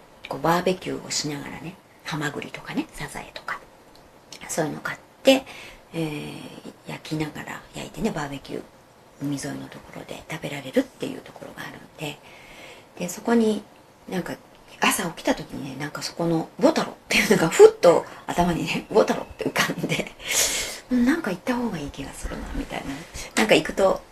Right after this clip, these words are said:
ちょっといいんじゃないか」、みたいな。で、まあ、お昼に行けばいいかなという感じで。朝はでも、まあ、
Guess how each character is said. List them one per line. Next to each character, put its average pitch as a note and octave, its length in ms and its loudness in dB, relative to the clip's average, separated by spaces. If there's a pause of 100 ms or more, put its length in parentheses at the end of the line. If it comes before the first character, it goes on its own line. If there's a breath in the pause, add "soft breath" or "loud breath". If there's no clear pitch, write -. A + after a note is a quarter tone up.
ち - 100 -2
ょ F#3 40 0
っ - 40 -4
と - 80 -2
い - 60 4
い F#3 40 4
ん F#3 80 2
じ D3+ 80 -4
ゃ C3+ 40 -6
な - 60 -12
い - 20 -16
か」、 - 60 -18 (240)
み D3+ 60 -16
た - 120 -20
い - 60 -18 (800 loud breath)
な。 - 20 0
で、 - 80 -8 (880)
ま D#3+ 140 -8
あ、 - 20 -8
お C#3+ 40 -10
昼 G3 240 2
に D3 100 2
行 C3+ 60 0
け C#3+ 140 -8
ば C#3 80 -10
い C3 60 -4
い C3 40 -10
か - 140 -10
な - 100 -10 (120)
と - 160 -20
い - 60 -18
う - 20 -18 (100)
感 - 100 -12 (180)
じ - 60 -16
で。 - 140 -12 (480)
朝 - 240 -2
は C3 120 -2
で C3+ 140 -8
も、 - 200 -12 (200)
ま D3 80 -6
あ、 C#3 40 -6